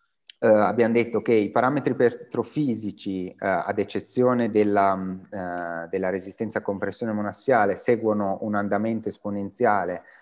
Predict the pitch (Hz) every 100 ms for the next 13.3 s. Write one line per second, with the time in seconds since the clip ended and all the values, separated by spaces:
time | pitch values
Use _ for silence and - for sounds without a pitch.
0 | _ _ - 98 90 76 101 104 98 113
1 | 104 98 95 - 95 98 110 - 160 107
2 | 123 165 - 120 113 110 135 123 104 92
3 | 101 - 98 98 104 101 107 107 95 -
4 | 98 98 107 131 95 - 95 90 - 92
5 | 95 101 117 123 110 113 113 110 113 101
6 | 107 156 107 101 113 139 - - _ -
7 | 101 110 107 104 101 98 98 95 92 95
8 | 95 92 90 - 95 90 - 92 87 85
9 | 85 - - 87 - 90 - 90 _ _
10 | _ _ - 123 107 - 123 123 139 123
11 | - 113 104 104 123 117 120 - 131 120
12 | 110 104 - 117 113 127 117 113 117 123
13 | 104 98 95